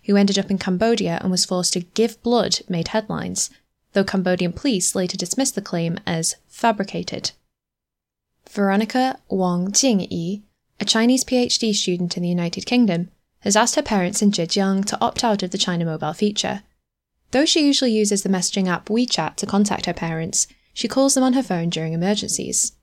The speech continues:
"I felt negative about the move, especially after seeing that China tightened up its border," she told Sixth Tone. "I felt very uneasy about the move. I believe the function of the majority of consumers, unaware of the news, will just be shut down. Our rights can be violated so easily."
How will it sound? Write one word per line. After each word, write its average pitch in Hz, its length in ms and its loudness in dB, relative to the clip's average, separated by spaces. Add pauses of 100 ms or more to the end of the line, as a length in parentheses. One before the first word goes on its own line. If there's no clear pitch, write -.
(1040)
"I 214 60 -2
felt 269 220 4
negative 254 360 4
about 180 240 0
the 185 60 0
move, 165 340 0 (120)
especially 247 440 2
after 208 180 2
seeing 196 260 4
that 175 100 -2
China 202 340 2
tightened 196 460 2
up 175 140 -2
its - 100 -6
border," 208 420 0
she 196 200 0
told 170 260 -4
Sixth - 300 -4
Tone. 165 260 -2 (540)
"I 202 100 0
felt 220 220 4
very 240 180 6
uneasy 240 540 4
about 175 240 -2
the 185 40 -2
move. 165 360 -4 (360)
I 214 60 0
believe 226 260 4
the 233 60 -6
function 269 380 0
of 180 100 -2
the 185 60 -2
majority 202 440 0
of 233 60 -4
consumers, 208 720 0
unaware 196 360 4
of 196 80 0
the 190 80 0
news, 190 460 2 (280)
will 233 80 2
just 196 220 -2
be 190 40 -4
shut - 220 -6
down. 202 360 0 (600)
Our 208 140 4
rights 240 260 2
can 202 120 2
be 190 80 4
violated 175 520 -2
so 214 260 2
easily." 190 520 2